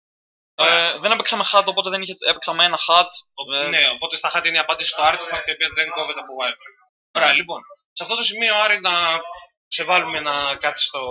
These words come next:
Speaker 1: computer σου.
Speaker 2: Κάτσε.
Speaker 1: Και θα έχουμε ένα, θα ξεκινήσουμε το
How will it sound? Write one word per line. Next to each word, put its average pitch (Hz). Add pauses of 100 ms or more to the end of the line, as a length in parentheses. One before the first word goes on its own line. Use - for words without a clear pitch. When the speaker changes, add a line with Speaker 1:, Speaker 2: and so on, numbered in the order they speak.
(160)
Speaker 1:
computer 180
σου. - (340)
Speaker 2:
Κάτσε. - (480)
Speaker 1:
Και 190
θα 208
έχουμε 226
ένα, 202
θα 190
ξεκινήσουμε 185
το 170